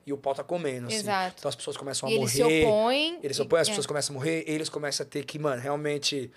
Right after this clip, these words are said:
Speaker 1: vira um bagulho mais adulto,
Speaker 2: É,
Speaker 1: saca?
Speaker 2: exato.
Speaker 1: Antes eles estavam
Speaker 2: Porque a gente foi
Speaker 1: aprendendo como
Speaker 2: crescendo junto com
Speaker 1: flutua,
Speaker 2: os
Speaker 1: como
Speaker 2: filmes,
Speaker 1: voa na
Speaker 2: né?
Speaker 1: vassoura.
Speaker 2: É. Era tudo lindo,
Speaker 1: Filho, é
Speaker 2: tudo
Speaker 1: tudo
Speaker 2: mágico.
Speaker 1: assim. Então, pô, sou apaixonado. Tipo, eu vendo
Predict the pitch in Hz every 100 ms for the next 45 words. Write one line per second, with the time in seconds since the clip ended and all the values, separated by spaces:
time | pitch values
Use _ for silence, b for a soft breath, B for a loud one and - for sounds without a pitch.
0 | b b - 190 226 311 320 202 170 160
1 | 147 139 127 202 170 175 196 180 180 277
2 | 302 311 320 349 339 349 339 330 349 -
3 | 330 349 320 185 202 185 165 151 143 135
4 | 151 151 147 135 - 165 170 165 147 143
5 | - - - - 214 214 247 262 262 269
6 | 226 240 233 226 233 208 208 226 196 196
7 | 147 202 208 196 - b b 190 151 -
8 | 160 185 180 226 190 147 - 170 151 165
9 | 170 147 117